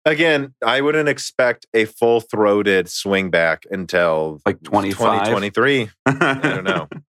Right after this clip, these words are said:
Speaker 1: I don't know. Maybe not. Yeah, we're gonna have to see. I think, I, but I do think there's some hope that Alder Lake is decent. And from what I'm hearing, it's on track and it could be pretty good. All right, so that is the last of the main stories. And this is something I've been changing for the format of the podcast for twenty twenty-one is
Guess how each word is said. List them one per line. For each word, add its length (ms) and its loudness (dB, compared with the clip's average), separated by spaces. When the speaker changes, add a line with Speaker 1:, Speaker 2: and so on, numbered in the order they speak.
Speaker 1:
I 140 2
don't 80 2
know. 140 2
Maybe 240 2
not. 240 0
Yeah, 240 0
we're 100 -6
gonna 160 0
have 140 -2
to 120 -8
see. 340 -4
I 120 2
think, 300 -2
I, 260 2
but 240 -2
I 100 2
do 320 0
think 240 -2
there's 220 2
some 140 0
hope 200 0
that 140 0
Alder 260 0
Lake 220 -2
is 140 -4
decent. 380 -6
And 120 -10
from 140 0
what 120 2
I'm 140 0
hearing, 480 2
it's 160 0
on 180 0
track 400 -2
and 80 -14
it 220 -8
could 100 -2
be 100 -4
pretty 240 -6
good. 320 -6
All 80 2
right, 220 2
so 100 2
that 220 4
is 140 -2
the 140 2
last 440 2
of 100 0
the 100 2
main 220 2
stories. 640 2
And 80 0
this 140 0
is 120 2
something 240 2
I've 140 2
been 140 0
changing 480 0
for 120 0
the 120 0
format 480 2
of 100 0
the 80 2
podcast 880 0
for 140 -4
twenty 260 -2
twenty-one 560 0
is 220 -2